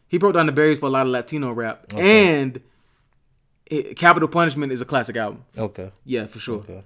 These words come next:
Speaker 1: Um, I take Eight Ball off. Like, no, respect the Eight Ball, respect the B-, Bun B, um, respect the Ghostface, Raekwon.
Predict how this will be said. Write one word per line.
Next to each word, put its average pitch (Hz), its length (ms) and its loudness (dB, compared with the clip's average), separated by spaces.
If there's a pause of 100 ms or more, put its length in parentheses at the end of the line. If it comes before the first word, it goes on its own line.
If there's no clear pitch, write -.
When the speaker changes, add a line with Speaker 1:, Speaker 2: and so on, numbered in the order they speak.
(140)
Speaker 1:
Um, 147 580 2
I 143 120 2
take 170 160 0
Eight 156 160 2
Ball 143 220 2
off. 135 220 2
Like, 135 160 -8
no, 139 160 -2 (320)
respect 156 340 0
the 143 60 -2
Eight 151 120 2
Ball, 143 340 2
respect 143 320 -4
the 143 60 -4
B-, 123 140 -8
Bun 139 260 -2
B, 131 320 -2 (480)
um, 123 260 -4
respect 127 320 -2
the 131 60 -6
Ghostface, 131 540 0
Raekwon. 123 680 -4